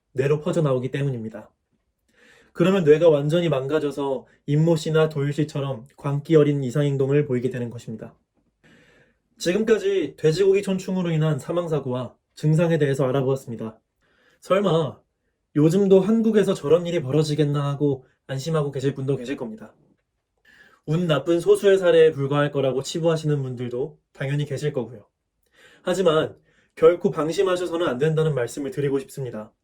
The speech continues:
최근에 대한민국도 결코 돼지고기 기생충의 안전지대가 아닙니다. 불과 몇 개월 전인 이천이십 년 시월만 해도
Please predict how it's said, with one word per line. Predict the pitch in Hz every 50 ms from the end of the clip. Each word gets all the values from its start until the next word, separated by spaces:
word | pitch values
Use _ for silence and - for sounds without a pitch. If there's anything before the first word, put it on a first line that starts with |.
| _ _ _ _ _ _ _ _ _ _ - _ _ _ _ _ _ _ _
최근에 | _ - 233 247 233 247 240 214
대한민국도 | 160 160 165 185 185 190 180 185 180 - - 160 165 160 147 117 - - _ _ _ _
결코 | - - 165 180 170 - 214 -
돼지고기 | - 143 139 139 170 202 185 202 185 196 185
기생충의 | 143 143 160 175 165 - - 170 165
안전지대가 | 143 123 123 117 143 165 160 147 151 151 143 135 123
아닙니다. | 117 117 135 131 120 113 117 113 117 - _ _ _ _ _ _ _ _ _ _ _ _ _ _ _
불과 | - 165 170 180 196 190
몇 | 139 135 151 151 -
개월 | 202 196 196 190 170
전인 | 151 147 147 160 143 117 - _ _ _ _ _ _ _
이천이십 | 156 160 156 - 190 170 147 143 147 170 170
년 | 165 165 160
시월만 | 156 - - 208 208 208 190 190 180 165
해도 | 160 151 151 147 139 117 - -